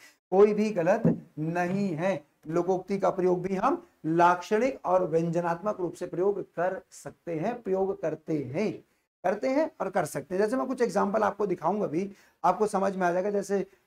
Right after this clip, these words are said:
बहुत famous example है, जैसे मैंने आप कहा कि आपका हाल तो अधजल गगरी छलकत जाए वाला बात कर रहे हो आप यार। मतलब क्या हुआ? A little knowledge is a dangerous thing। अधूरा ज्ञान हमेशा खतरनाक होता है, ये वही वाली बात तो कह रहा है यहाँ पे।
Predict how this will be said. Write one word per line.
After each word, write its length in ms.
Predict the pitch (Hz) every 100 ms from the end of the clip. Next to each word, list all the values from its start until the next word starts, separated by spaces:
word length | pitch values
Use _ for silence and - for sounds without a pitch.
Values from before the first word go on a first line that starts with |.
| -
बहुत 240 | 185 190 -
famous 300 | 190 202 202
example 500 | 190 175 175 185 175
है, 160 | 180 - _ _ 170
जैसे 200 | 175 196
मैंने 180 | 185
आप 140 | 190 190
कहा 180 | 185 190
कि 320 | 202 196 190 _ -
आपका 280 | 175 175 208
हाल 220 | 170 185
तो 200 | 185 190 165 -
अधजल 320 | 160 165 190
गगरी 280 | 180 180 196
छलकत 340 | 190 160 160 175
जाए 200 | 170 170
वाला 200 | 175 160
बात 240 | 156 156
कर 100 | -
रहे 120 | 156 175
हो 80 |
आप 200 | 156 147
यार। 200 | 147 131 131 _ _ _ _ _ _ -
मतलब 320 | 180 185 233
क्या 100 | 233
हुआ? 260 | 220 220 -
A 120 | 170
little 340 | 185 196 202 247
knowledge 440 | 247 247 277 311 - _
is 160 | 208 196
a 80 | 226
dangerous 440 | 196 202 220 277 285
thing। 260 | 220 311 277 - _ _ _ _ _ _ _ _ _ -
अधूरा 360 | 143 156 180 240
ज्ञान 400 | 202 175 226 240 _ -
हमेशा 340 | 233 - 247
खतरनाक 580 | 220 233 277 277 302 294
होता 220 | 240 233
है, 60 | 151
ये 100 | 175
वही 180 | 170 185
वाली 220 | 220 233
बात 220 | 233 247
तो 80 | 247
कह 160 | 240 262
रहा 100 | 269
है 60 |
यहाँ 160 | 202 156
पे। 120 | -